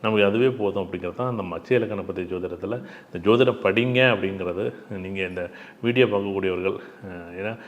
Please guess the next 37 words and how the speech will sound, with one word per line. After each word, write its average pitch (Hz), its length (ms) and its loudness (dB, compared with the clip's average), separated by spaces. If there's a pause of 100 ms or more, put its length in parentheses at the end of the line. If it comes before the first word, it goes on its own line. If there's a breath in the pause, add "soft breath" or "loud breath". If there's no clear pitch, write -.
(120)
இந்த 95 140 -2
வீடியோ 127 240 4
ஒரு 120 160 6
தடவைக்கு 131 220 4
ரெண்டு 107 180 0
தடவை, 113 200 2
மூணு 107 100 0
தடவை 107 220 0
திரும்ப 107 260 -4
திரும்ப 104 400 -4
பாருங்க. 90 260 -4
அப்பதான் 104 300 -6
அந்த 104 160 -6
விஷயம் 95 400 -8
வந்து 92 200 -10
உங்களுக்கு 98 540 -6 (260 loud breath)
எது 101 200 0
நல்லது, 101 320 0
எது 98 140 2
கெட்டதுன்னு 95 420 -6
உங்களுக்கு 87 300 -8
புரியும். 90 300 -6 (520 loud breath)
நீங்க 120 300 0
உங்க 104 240 2
வாழ்க்கையில 104 200 -2
எடுத்த 101 220 0
முடிவுகள் 104 460 -2 (120)
நல்லதும் 110 320 0
இருக்கும், 110 280 -4
கெட்டதும் 98 300 -2
இருக்கும். 98 340 -6 (500 loud breath)
நல்லதுல 127 400 6
நல்லது 113 320 2
நடந்தது 104 460 0
என்ன 101 320 -4
அப்படின்னு 98 180 -4
சொல்லுங்க, 98 540 -6